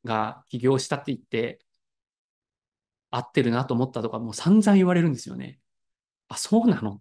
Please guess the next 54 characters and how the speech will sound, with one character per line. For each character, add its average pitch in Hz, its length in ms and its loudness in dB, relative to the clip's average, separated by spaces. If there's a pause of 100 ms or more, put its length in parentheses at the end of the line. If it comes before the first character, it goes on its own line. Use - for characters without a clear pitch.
て。 - 120 -16 (300)
だ 175 100 -4
か 165 120 -2
ら、 131 160 0
そ、 - 200 -12
そ 180 180 -4
の、 165 360 -4
や 208 80 -4
っ 208 40 -14
ぱ 320 160 -4
り、 185 360 -2 (640)
あ 160 80 -10
の、 151 80 -2
周 262 360 0
り 294 40 0
の 294 140 2
人 254 1160 -6 (140)
が 233 260 -2
言 139 100 -10
っ - 20 -18
て - 180 -8
く 170 140 -6
れ 160 120 0
る 156 80 -2
も 147 160 -2
の 143 100 -4
っ 139 140 -16
て 143 100 -10
い 135 40 -8
う 127 40 -8
の 123 140 -8
が、 160 280 -2
実 175 320 -6
は - 160 -4
合 - 40 -12
っ - 100 -20
て - 100 -8
る - 120 -10
な - 80 -12
ん - 40 -14
て - 60 -16
い - 20 -16
う - 20 -18
の - 40 -18
は - 60 -18
散 156 180 -4
々 196 160 0
あ 185 40 2
る 143 80 -2
と - 80 -10
思 95 120 -8
う - 40 -14
ん - 40 -14
で、 - 140 -16